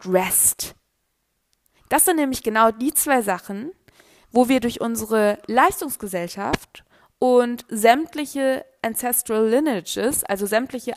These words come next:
Ahnen und Ahnenreihen, je nachdem, wo du so herkommst, eingetrichtert bekommen haben, dass Erholung und Freude so ungefähr das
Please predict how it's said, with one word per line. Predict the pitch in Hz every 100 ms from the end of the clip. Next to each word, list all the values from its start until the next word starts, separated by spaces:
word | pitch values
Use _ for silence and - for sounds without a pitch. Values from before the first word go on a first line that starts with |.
| -
Ahnen | 190 240 233 208 202 202
und | 202 208 - _
Ahnenreihen, | 180 190 214 190 185 - - 175 170 190 226 294 -
je | 214
nachdem, | 208 208 202 190 -
wo | 190 208
du | 196
so | 196
herkommst, | 190 185 185 170 175 277 - - - - - - -
eingetrichtert | 233 349 392 285 - - 339 320 - 202 -
bekommen | 165 - 156 147 147
haben, | 151 147 170 269 - - - -
dass | 226
Erholung | - 196 - - 349 480 175 165 269 392
und | 226 220
Freude | - - 214 311 196 208 285
so | 214 208
ungefähr | 302 285 240
das | 214 202 -